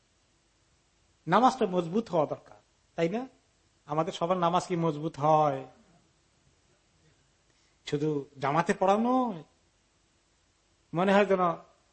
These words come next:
একটা বিশাল একটা প্রোগ্রামে আসছি, নামাজ কদুর কেমনি কোন রকম ফরজ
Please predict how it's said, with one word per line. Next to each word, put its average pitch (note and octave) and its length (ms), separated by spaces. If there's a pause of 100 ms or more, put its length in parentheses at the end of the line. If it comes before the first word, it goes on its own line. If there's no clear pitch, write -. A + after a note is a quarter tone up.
একটা E3+ 160
বিশাল F#3+ 300
একটা F#3+ 140
প্রোগ্রামে G3 460
আসছি, E3+ 480 (480)
নামাজ G3+ 380
কদুর G#3+ 220
কেমনি A3 400
কোন A3+ 200
রকম A3 220
ফরজ G3+ 360